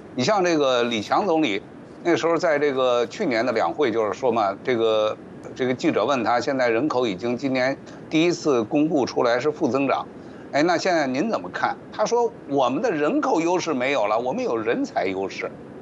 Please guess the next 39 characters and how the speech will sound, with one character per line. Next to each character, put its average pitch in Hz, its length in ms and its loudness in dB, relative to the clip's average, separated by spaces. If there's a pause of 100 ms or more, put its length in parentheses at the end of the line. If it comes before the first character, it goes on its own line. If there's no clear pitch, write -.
(200)
你 120 40 -6
这 151 80 2
不 165 80 -2
是 180 80 0
胡 135 220 -4
说 151 240 0
吗？ 143 160 -4 (540)
我 120 60 0
们 156 180 4
人 190 120 2
才 165 140 0
优 185 180 0
势 175 140 -4
在 175 160 2
哪 123 120 0
儿 98 140 2
呢？ 135 200 0 (120)
那 208 120 0
么 185 120 -2
多 190 160 2
的 165 240 2 (200)
年 170 200 2
轻 190 200 -4
的 190 80 -2
大 180 180 0
学 170 140 0
毕 180 100 -4
业 156 140 4
生， 165 200 0 (120)
是 - 160 -2
不 160 60 -2
是 156 120 0
人 131 220 -2
才？ 110 240 0 (100)
当 143 140 2
然 110 120 -2
是 95 120 -8
人 85 80 -8 (120)
才。 - 160 -12